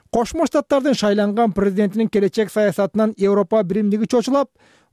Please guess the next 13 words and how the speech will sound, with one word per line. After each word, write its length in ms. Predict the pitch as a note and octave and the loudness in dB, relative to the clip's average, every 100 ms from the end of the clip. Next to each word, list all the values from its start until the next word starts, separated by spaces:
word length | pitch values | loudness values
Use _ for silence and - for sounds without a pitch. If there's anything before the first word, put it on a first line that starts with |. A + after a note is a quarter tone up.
| - | -2
бул 200 | G3 A3 | 0 2
жагдайды 380 | C4+ C4 C#4 D4 | 0 2 0 0
талкуу 440 | A#3+ A3+ G3 B3 | 0 -2 0 -2
үчүн 200 | G3+ B3 | 0 0
биримдиктин 480 | G#3+ G#3+ G#3 F#3+ A#3+ | 2 2 2 0 -2
тышкы 300 | - G3+ - | -2 -2 -2
иштер 240 | E3+ A3+ | 0 0
министрлери 640 | G#3 G3+ G#3+ - B3 A#3+ B3 | 2 2 0 0 0 0 0
он 220 | G#3 G#3+ | 0 0
үчүнчү 300 | G3 F#3 A#3 | 0 -4 0
ноябрда 540 | A3+ G3+ F3 F3 E3 F#3+ | 0 2 0 -2 0 -2
жыйын 360 | D3 E3+ G3 | 0 0 0
курду. 360 | F#3 G#3+ F#3+ D#3+ | 0 0 0 -2